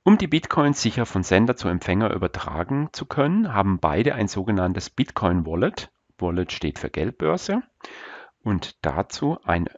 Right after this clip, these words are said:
einen öffentlichen und einen privaten Schlüssel. Die Bitcoins werden ja über das Internet versendet, also ähnlich wie, wie E-Mails.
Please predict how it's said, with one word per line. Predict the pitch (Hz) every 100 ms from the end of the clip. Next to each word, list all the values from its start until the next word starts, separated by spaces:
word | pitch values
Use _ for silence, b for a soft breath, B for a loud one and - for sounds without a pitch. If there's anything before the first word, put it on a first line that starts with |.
| _
einen | - 85 78
öffentlichen | - 95 143 151 - 156
und | 135
einen | - 82 92
privaten | - - 78 71 80
Schlüssel. | - 71 - - _ _ _ _ _ _ _ _ _ _ _ _ _ - B B B -
Die | 107
Bitcoins | 151 - 160 131
werden | 107
ja | 101
über | 95 92
das | -
Internet | 98 110 160 160
versendet, | - - 156 151 175 - - - _ _ -
also | 90 82 82 - _
ähnlich | - 90 92 -
wie, | 87 - - _ _ _
wie | -
E-Mails. | - 95 131 165 220 - -